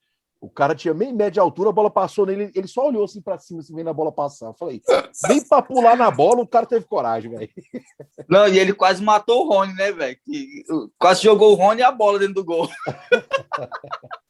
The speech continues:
Speaker 2: O zagueirinho lá.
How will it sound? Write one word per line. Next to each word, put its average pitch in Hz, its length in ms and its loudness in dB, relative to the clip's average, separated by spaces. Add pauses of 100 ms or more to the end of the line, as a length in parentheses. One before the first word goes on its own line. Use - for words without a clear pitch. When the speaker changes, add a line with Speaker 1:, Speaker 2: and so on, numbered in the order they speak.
(1200)
Speaker 2:
O 170 120 -2
zagueirinho 160 580 2
lá. 135 260 0